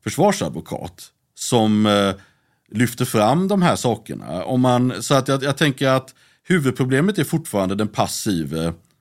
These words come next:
försvarsadvokaten. Därför att annars så kommer inte de här, eh, den här kvalitetssäkringen att funka. Om man, om man ser på hur det är i U S A till exempel,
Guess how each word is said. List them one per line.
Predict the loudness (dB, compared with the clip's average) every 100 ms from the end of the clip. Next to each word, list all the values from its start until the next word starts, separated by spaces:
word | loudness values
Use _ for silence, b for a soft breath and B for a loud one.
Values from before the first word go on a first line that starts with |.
| _
försvarsadvokaten. | -6 -2 -2 -2 -6 -10 -12 -12 -6 -2 0 -2 -10 b b _
Därför | -4 2 2 2 0 2 0
att | -2
annars | -2 0 0 -4
så |
kommer | -2 0 2
inte | 2 0 -2 -2
de | 0
här, | 2 2 0 -2 b b b b -10
eh, | -8
den | -4 -2
här | -2
kvalitetssäkringen | -2 -2 -2 -2 -6 -4 -6
att | -4
funka. | 0 0 0 -4 0
Om |
man, | 0 0
om | -4 -12 0
man | 2
ser | 2 0
på | 2
hur | 2
det | 4
är | 2
i |
U | 2 0
S | 0
A | 0 0
till | 0
exempel, | -2 -2 -4 -10 -14